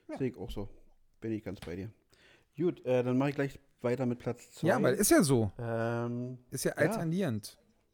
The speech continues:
Speaker 2: Ja, ja, ja, eben. Äh, und das ist natürlich auch ein kontroverses, kontroverses Ding, aber ich, noch bevor ich irgendwie laufen konnte, konnte ich mich drehen.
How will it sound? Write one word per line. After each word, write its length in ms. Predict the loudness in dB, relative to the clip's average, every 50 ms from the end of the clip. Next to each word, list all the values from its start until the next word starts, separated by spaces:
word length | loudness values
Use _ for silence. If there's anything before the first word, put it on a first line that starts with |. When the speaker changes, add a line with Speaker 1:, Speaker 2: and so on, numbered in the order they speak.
| _ _ _ _ _ _ _ _ _ _ _ _ -6
Speaker 2:
Ja, 180 | -4 -2 -2
ja, 140 | -2 -2 -2
ja, 240 | -4 -6 -10 -10 -10 -10
eben. 260 | -10 -10 -10 -12 -14 -16 _ _ _ _ _ _ _ _ _ -6
Äh, 760 | -4 -2 -2 0 0 0 0 0 0 -2 -2 -2 -4 -6 -8 -10 -10
und 180 | -10 -8 -4 -4
das 100 | -4 -4 -6 _ -20 -20 -20 -20 -20 -20 _ _ -12
ist 160 | -8 -4 -2
natürlich 320 | -2 0 0 -2 -2 -2
auch 140 | -2 -2 -2
ein 160 | -2 -4 -4 -6 -12 -20 -20 -14 -4
kontroverses, 800 | 0 0 0 2 0 2 4 4 4 2 0 -2 -6 -8 -14 -18 -20 _ _
kontroverses 640 | -6 -6 -4 -4 -4 -2 0 0 2 0 -2 -4 -4
Ding, 300 | -2 0 0 0 0 -2 -6 _ -20 -20 -20 -20 _ _ _ _
aber 460 | -2 0 2 4 4 4 4 4 2 2
ich, 160 | 0 -4 -6 -10 -18 -20 -20 _ _ -20 -20 -20 -20 -20 _ _
noch 240 | -10 -6 -4 -4 -4
bevor 340 | -4 -8 -2 2 2 2 2
ich 100 | 2 -2
irgendwie 260 | -4 -4 -4 -2 -2
laufen 300 | 0 2 0 0 0 -2 -2
konnte, 260 | -2 -2 -2 -4 -4
konnte 240 | -4 -4 -4 -4 -4
ich 100 | -4 -4
mich 140 | -6 -6
drehen. 460 | -6 -4 -2 0 0 0 0 -2 -6